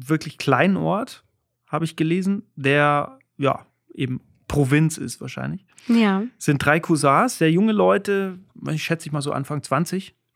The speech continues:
Speaker 2: Ja.
Speaker 1: Und eine alte Freundin von mir hat mir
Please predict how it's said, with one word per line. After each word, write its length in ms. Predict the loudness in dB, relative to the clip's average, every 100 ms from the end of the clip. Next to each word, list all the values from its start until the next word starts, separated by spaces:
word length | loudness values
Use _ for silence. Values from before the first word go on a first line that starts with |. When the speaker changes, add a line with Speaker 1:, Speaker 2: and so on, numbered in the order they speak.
| -6
Speaker 2:
Ja. 220 | 0 2 0 -6 -20 -20 _
Speaker 1:
Und 300 | 4 4 4
eine 140 | 4 2
alte 200 | 2 0
Freundin 300 | 2 2 2
von 140 | 2
mir 180 | 2 2
hat 180 | -2 0
mir 520 | 2 2 2 0